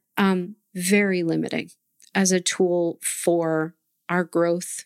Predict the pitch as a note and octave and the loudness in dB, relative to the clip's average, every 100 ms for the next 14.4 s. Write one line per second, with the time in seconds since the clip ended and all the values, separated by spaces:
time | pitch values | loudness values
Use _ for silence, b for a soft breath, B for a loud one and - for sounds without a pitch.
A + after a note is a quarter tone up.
0 | - - F3 E3 D#3+ E3+ E3+ E3+ F3 E3 | -6 -2 0 0 -2 0 0 0 -2 -4
1 | - E3 E3 D#3+ - F3+ - F3 F3 E3 | -2 0 0 -4 -6 -4 -2 -2 -2 -2
2 | E3+ D#3 - E3 C#3+ - F3 F3 G3+ G3 | -2 -2 -2 -2 -4 -2 -2 0 -2 -2
3 | G3 G3 F#3+ G#3 - G#3+ G#3 G3+ G#3 G#3 | -2 -2 -2 -2 0 0 0 0 -4 -4
4 | A3+ G#3+ - - A#3+ - - B B B | -2 0 0 0 -2 -4 -10 B B B
5 | B F3 F3+ G3 G3+ G3 G#3 G3+ G3+ - | B 0 0 0 0 0 0 0 0 0
6 | F#3+ F#3 F3+ F#3+ F#3+ G3+ G3+ - - F#3+ | -2 0 0 0 0 -2 -2 -8 -2 0
7 | G3 G3 F#3+ F3+ - - F3+ E3+ E3+ - | 2 0 0 -2 -2 0 0 0 -2 0
8 | E3 D#3+ E3 F3 F3+ F3+ F3 E3+ F3 F3+ | 0 0 -2 0 0 0 0 0 0 -2
9 | - F3 - - E3+ F3 F3 B B B | -2 -6 -6 -4 0 0 0 B B B
10 | B B _ - - F3 E3+ - F#3+ G3 | B B _ -14 -2 0 0 0 0 0
11 | - - F3 - A3 F#3 E3 E3+ D#3+ F#3+ | 0 2 0 0 0 0 0 0 0 -2
12 | F#3 F#3+ G#3 G#3 - G3 G3 F3+ - - | 2 2 2 0 0 2 2 -2 -6 -14
13 | _ _ _ _ _ _ - E3 - F#3 | _ _ _ _ _ _ -4 -4 0 2
14 | F#3 F3+ F#3 | 2 2 2